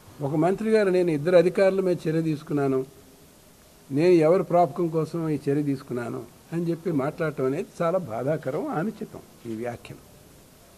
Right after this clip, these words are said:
ఇది సుప్రీంకోర్టు తీర్పుకి, సుప్రీంకోర్టు స్ఫూర్తికి,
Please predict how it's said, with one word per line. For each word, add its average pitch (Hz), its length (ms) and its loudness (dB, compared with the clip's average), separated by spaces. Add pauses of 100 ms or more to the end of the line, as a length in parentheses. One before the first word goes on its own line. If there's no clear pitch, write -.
(600)
ఇది 226 160 -2
సుప్రీంకోర్టు 226 880 -2
తీర్పుకి, 214 720 -2
సుప్రీంకోర్టు 202 1040 0
స్ఫూర్తికి, 254 880 0